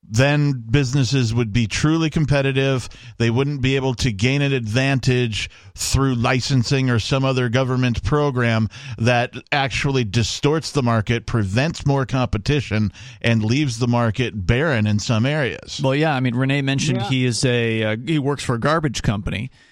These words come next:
Speaker 2: And it wasn't too
Speaker 3: Yeah.
Speaker 2: long ago that we had a story out of Montana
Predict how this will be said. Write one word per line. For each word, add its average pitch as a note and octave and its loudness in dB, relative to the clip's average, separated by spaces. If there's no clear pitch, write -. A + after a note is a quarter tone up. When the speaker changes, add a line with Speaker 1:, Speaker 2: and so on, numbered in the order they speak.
Speaker 2:
And A#2+ 0
it A#2+ -2
wasn't D3 0
too E3+ 2
Speaker 3:
Yeah. D3 2
Speaker 2:
long E3 0
ago C#3 0
that B2+ -4
we B2+ -2
had C3 2
a A#2+ -2
story C#3 0
out B2+ 2
of A#2+ -2
Montana A#2+ 0